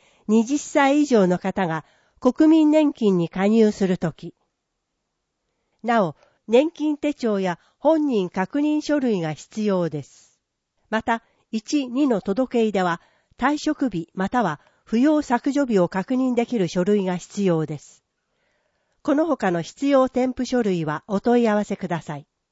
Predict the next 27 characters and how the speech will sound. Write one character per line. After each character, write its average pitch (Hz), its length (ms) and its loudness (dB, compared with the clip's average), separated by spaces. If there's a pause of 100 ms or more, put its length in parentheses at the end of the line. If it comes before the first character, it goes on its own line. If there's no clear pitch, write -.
(1040)
厚 311 220 0
生 311 260 2
年 294 260 0
金 208 260 -4
等 233 280 2
に 170 140 -2
加 185 180 -2
入 240 260 2
す 226 140 -4
る 220 120 0
と 214 120 -2
き 214 160 -6
や、 151 200 -2 (420)
国 320 300 0
民 330 200 2
年 311 220 -2
金 190 280 -8
第 208 240 -2
三 277 280 -4
号 185 200 -2
被 214 180 -4
保 294 120 -4
険 320 260 -2
者 214 140 -6
と 180 160 -6
な 180 160 -4
る、 151 180 -8